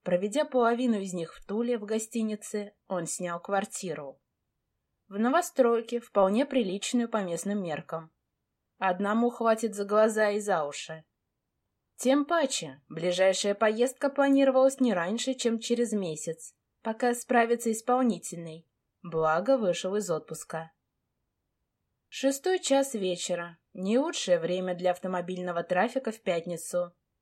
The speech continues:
Игорь не стал звонить водителю, как и вызывать такси. Нырнул в метро и выскочил через пару станций на Сенной.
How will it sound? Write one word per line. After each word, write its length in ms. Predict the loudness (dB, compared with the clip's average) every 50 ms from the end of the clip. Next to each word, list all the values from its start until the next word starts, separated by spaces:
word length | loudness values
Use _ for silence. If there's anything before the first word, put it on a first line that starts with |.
| _ _ _ -4
Игорь 380 | -2 -2 -2 0 0 0 0
не 100 | 0 -4
стал 280 | -4 -2 0 2 2 2
звонить 440 | 0 -2 -4 -6 -6 -8 -10 -6 -2
водителю, 600 | 0 0 0 0 -2 -4 -2 -2 2 2 2 2
как 280 | 2 -2 -4 -4 -4
и 20 | -6
вызывать 400 | -4 -4 -2 0 0 0 0 0
такси. 560 | -2 -4 -4 -6 -12 -12 -12 -14 -18 -20 _ _ _ _ _ _ _ _ _ _ -6
Нырнул 460 | -2 2 2 4 4 4 4 2 2
в 60 | 2 2
метро 400 | 2 2 2 0 0 0 2 2
и 80 | 2
выскочил 500 | 2 2 0 0 -2 -4 -2 -2 -2 -4
через 320 | -4 -2 -4 -4 -4 -4 -2
пару 280 | 0 2 2 2 2
станций 440 | -2 -2 -2 -2 -2 -2 -6 -8 -8
на 80 | -8 -8
Сенной. 480 | -10 -8 -8 -8 -8 -8 -8 -10 -12